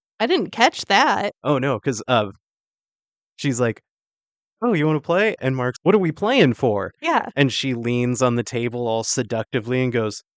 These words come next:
Speaker 2: "Position."
Speaker 1: Oh. Hmm,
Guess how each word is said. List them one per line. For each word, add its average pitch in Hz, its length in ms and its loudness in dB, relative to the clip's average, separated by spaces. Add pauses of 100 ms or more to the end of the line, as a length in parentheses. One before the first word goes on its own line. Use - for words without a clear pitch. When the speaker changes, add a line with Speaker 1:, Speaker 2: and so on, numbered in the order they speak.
(360)
Speaker 2:
"Position." 98 760 -8 (420)
Speaker 1:
Oh. 220 560 -4 (1700)
Hmm, 226 320 -2